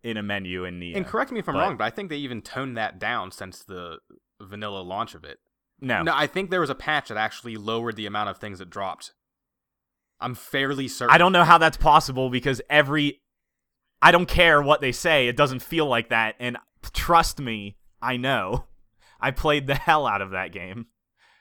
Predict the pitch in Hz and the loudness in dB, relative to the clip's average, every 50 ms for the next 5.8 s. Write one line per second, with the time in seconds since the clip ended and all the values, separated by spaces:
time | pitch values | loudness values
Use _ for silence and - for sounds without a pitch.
0 | _ _ _ - 131 139 143 151 - 175 160 151 139 - - 151 147 143 139 117 | _ _ _ -8 0 2 2 2 2 -2 -4 -4 -8 -8 -6 -4 -4 -4 -2 -2
1 | 135 127 127 127 131 131 127 127 120 113 107 113 120 120 120 - - - - - | -4 -4 -4 -4 -4 -4 -6 -6 -6 -10 -8 -6 -4 -4 -4 -4 -6 -8 -10 -10
2 | 123 117 110 92 90 92 98 - 131 143 151 156 160 160 160 143 143 147 143 135 | -8 -8 -8 -8 -10 -12 -14 -12 -8 -4 -2 -2 -2 -4 -6 -8 -8 -6 -6 -6
3 | 113 113 - 151 160 - - 127 - 160 156 143 127 123 117 107 131 127 95 95 | -6 -4 0 0 0 0 0 -2 -2 -2 -2 -2 -2 -2 -2 -2 -2 -2 -2 -2
4 | 95 95 - 117 110 110 120 - 87 90 - 117 110 104 95 - 104 101 101 - | -4 -6 -4 -2 -2 -2 -2 -4 -6 -12 -12 -12 -10 -10 -12 -8 -8 -8 -8 -8
5 | _ - - - _ - 131 113 - - - - - _ - | _ -20 -20 -20 _ -10 -10 -10 -10 -10 -16 -18 -18 _ -20